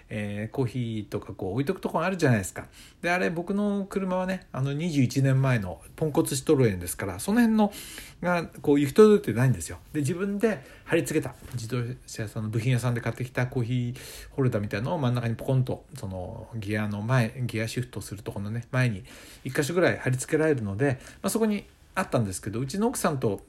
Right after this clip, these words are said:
どっかね、ドライブ出かけた時に、飲み物置き場で喧嘩になるわけですよね。運転手さんがそこに置いていいことになってて、助手席のうちの奥さんは、こう、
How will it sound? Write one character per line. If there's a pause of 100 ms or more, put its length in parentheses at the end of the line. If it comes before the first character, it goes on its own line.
ど
っ
か
ね、
ド
ラ
イ
ブ
出
か
け
た
時
に、
飲
み
物
置
き
場
で
喧
嘩
に
な
る
わ
け
で
す
よ
ね。 (220)
運
転
手
さ
ん
が
そ
こ
に
置
い
て
い
い
こ
と
に
な
っ
て
て、 (340)
助
手
席
の
う
ち
の
奥
さ
ん
は、
こ
う、